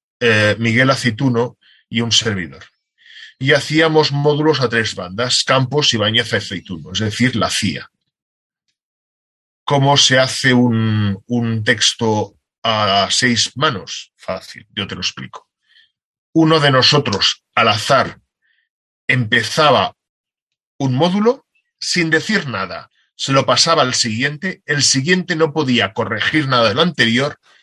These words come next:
lo escribía y el tercero, sin corregir absolutamente nada, le ponía al final.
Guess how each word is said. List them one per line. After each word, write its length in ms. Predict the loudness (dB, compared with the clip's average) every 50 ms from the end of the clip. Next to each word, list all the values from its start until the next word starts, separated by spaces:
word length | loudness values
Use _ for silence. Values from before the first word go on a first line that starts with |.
| _ _ _ -2
lo 120 | 0 0
escribía 680 | 2 0 0 0 -2 0 0 0 0 0 0 -2 -4 _
y 120 | -2 0 0
el 120 | 0 2
tercero, 440 | 0 -2 -4 -2 -2 -2 0 0 0
sin 340 | -2 -4 -4 -4 -6 -8 -6
corregir 420 | -6 -6 -4 -4 -2 0 2 2
absolutamente 640 | 2 2 0 -2 -2 0 0 0 0 0 -2 -2 0
nada, 280 | 0 -2 -2 -4 -8 _ -18 -20 -12 _
le 160 | -2 -2 -2
ponía 320 | -2 -2 -4 -2 0 0 0
al 100 | 0 -2
final. 400 | -4 -8 -8 -8 -10 -12 _